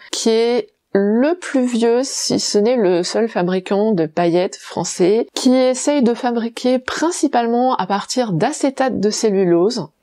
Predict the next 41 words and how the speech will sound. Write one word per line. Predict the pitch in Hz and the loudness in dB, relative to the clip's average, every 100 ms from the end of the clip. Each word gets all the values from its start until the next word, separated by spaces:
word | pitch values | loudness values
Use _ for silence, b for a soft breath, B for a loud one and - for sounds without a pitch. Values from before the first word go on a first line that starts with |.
| - | -4
Donc | 180 226 302 294 | 2 2 2 2
au | 311 | 2
niveau | 285 277 262 | 2 2 2
environnemental, | 277 285 285 285 277 277 359 392 | 0 -2 -2 0 0 0 2 4
ils | 381 | 4
sont | 359 330 311 | 2 0 2
pas | 311 294 | 2 0
trop | - 277 277 | 0 2 4
dégueulasses. | 262 254 247 233 190 247 - - - _ B | 4 4 2 2 0 -6 -10 -12 -16 _ B
Alors | - 185 180 | -2 -2 -2
c'est | - 185 | -4 -6
pas | - 285 339 | 0 2 4
le | |
même | 330 302 | 2 2
prix | - 269 269 269 | 0 0 0 0
que | - | 2
les | 233 214 214 | 2 4 2
paillettes | 214 214 220 220 | 2 2 2 0
que | - 160 | -2 0
vous | 170 170 | 2 2
allez | 170 175 | 2 0
acheter, | 180 165 - 180 190 180 | 0 -2 0 2 4 2
euh, | 151 151 151 - | -2 -4 -6 -6
chez | - 185 | -2 -2
Cultura | 185 190 175 185 185 185 - | 0 -2 -2 -2 0 0 0
ou | 170 | 0
autre, | 175 214 240 170 | 2 2 0 -2
mais | 170 | -2
vous | 165 165 | 0 0
avez | 170 175 220 214 202 | 0 2 0 0 -2
énormément | 190 185 180 160 | -2 0 -2 -2
de | 156 | -4
choix | - 196 - | -4 -4 -4
en | 160 | -4
taille, | 190 185 196 - | -2 0 -2 -2
en | 170 | -4
coloris, | 190 165 156 170 220 214 | 0 0 2 2 0 0
et | 180 | -2
la | 151 147 | -4 -4
qualité | 143 143 - 214 220 | -2 -2 0 0 2
est | 175 | 0